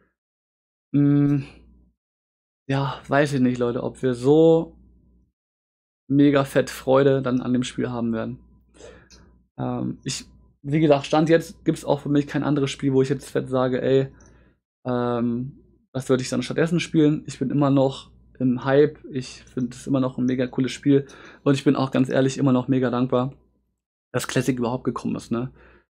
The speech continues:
Das darf man auch nicht vergessen, es ist einfach schon krank, dass Blizzard überhaupt Classic nochmal gebracht hat. Da darf man auch einfach seine Erwartungen nicht zu hoch schrauben, dass da direkt, ähm, neuer Content, kranke Inhalte kommen und so weiter.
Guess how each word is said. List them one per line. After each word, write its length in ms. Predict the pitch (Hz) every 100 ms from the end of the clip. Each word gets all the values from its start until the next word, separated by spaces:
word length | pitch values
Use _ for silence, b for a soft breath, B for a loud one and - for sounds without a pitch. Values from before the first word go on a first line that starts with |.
| _
Das 280 | 123 120 -
darf 200 | - 127
man 100 | 131
auch 120 | 123
nicht 160 | 131 135
vergessen, 440 | 131 123 123 127
es 160 | 117 120
ist 140 | 120
einfach 500 | 120 117 117 117 - - -
schon 420 | - 123 120 117 b b b b _ _
krank, 320 | - 135 156
dass 240 | 139 - 135
Blizzard 340 | 123 131 139
überhaupt 420 | 127 120 135 131
Classic 280 | - 131 131
nochmal 160 | 120 123
gebracht 400 | 120 117 113 -
hat. 160 | - -
Da 100 | 123
darf 340 | 113 135 160
man 140 | 143 131
auch 140 | 139
einfach 420 | 139 131 131 - b b b b _ _ _ _ _ _ _ _
seine 460 | _ - - 131 147
Erwartungen 560 | 139 131 139 190 165 151
nicht 220 | 165 -
zu 120 | 139
hoch 200 | 143 143
schrauben, 640 | - - 135 208 139 - - _
dass 120 | - -
da 80 |
direkt, 400 | 123 127 127 -
ähm, 360 | 127 120 117 123 - _ _
neuer 380 | 127 127 127 127
Content, 600 | - 139 135 120 123 -
kranke 300 | - 127 135
Inhalte 280 | 131 120 123
kommen 200 | 123 117
und 120 | 117
so 60 |
weiter. 300 | 117 113 120